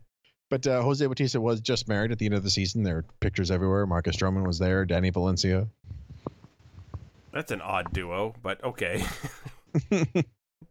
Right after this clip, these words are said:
Speaker 2: Uh, what would I give Jose Bautista as a wedding gift?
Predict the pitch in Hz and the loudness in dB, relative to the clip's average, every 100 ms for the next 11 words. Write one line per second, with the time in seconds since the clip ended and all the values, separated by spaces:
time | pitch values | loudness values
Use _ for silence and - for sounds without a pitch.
0 | _ - - - - - - - - - | _ -20 -20 -20 -20 -20 -20 -20 -20 -20
1 | - - - 123 123 117 160 185 160 135 | -20 -20 2 6 6 6 4 4 2 0
2 | 143 131 131 123 123 117 120 - 117 - | -2 -2 -4 -4 -6 -6 -8 -2 -2 -4
3 | 113 95 104 101 87 76 - | -10 -4 -2 -2 -4 -10 -14